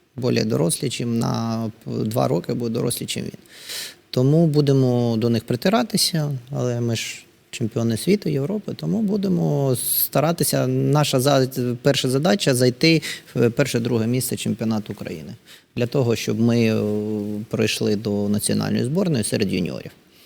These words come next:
Ми будемо на це, е, влаштовуватись. Зараз п'ятдесят сім у нас була в-, вагова категорія. Е, він притримував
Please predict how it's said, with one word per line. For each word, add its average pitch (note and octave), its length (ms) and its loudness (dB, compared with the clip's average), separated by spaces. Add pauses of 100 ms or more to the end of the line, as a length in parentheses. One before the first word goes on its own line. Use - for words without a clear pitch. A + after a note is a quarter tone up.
(260)
Ми B2+ 100 0
будемо A2+ 380 2
на G#2 340 0
це, - 180 -4
е, E2+ 100 -4 (460)
влаштовуватись. G2 680 -4
Зараз D3 440 2
п'ятдесят E3 500 2
сім A3 220 6
у G3+ 40 8
нас F3 160 6
була D#3+ 240 6
в-, C#3+ 220 4
вагова C#3+ 360 6
категорія. B2 680 4 (420)
Е, B2 480 6
він D#3 180 6
притримував G#2+ 680 4